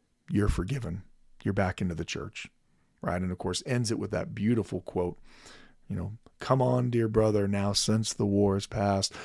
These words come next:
for friends at first are friends again at last." So, you know, I think a lot of people know Phelps from that regard. In the Utah period, obviously Phelps is,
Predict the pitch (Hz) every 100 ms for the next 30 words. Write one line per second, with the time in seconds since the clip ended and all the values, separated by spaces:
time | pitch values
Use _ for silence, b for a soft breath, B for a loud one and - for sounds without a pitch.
0 | B - 131 - 131 156 170 170 151 151
1 | - 131 123 - 98 92 - 107 107 110
2 | 104 110 110 98 92 104 110 - - -
3 | - 131 - - _ _ _ _ _ _
4 | _ - - - - 151 143 - b b
5 | b b b b b b - - - 139
6 | 123 - 147 254 233 135 123 120 113 117
7 | 113 117 113 - - 104 101 117 - 110
8 | - 131 127 123 113 b b b b b
9 | b b b _ _ - 277 330 277 214
10 | 214 - 180 131 - - 190 160 101 87
11 | 90 131 - b b b b b - 147
12 | 185 - 156 - 170 180 160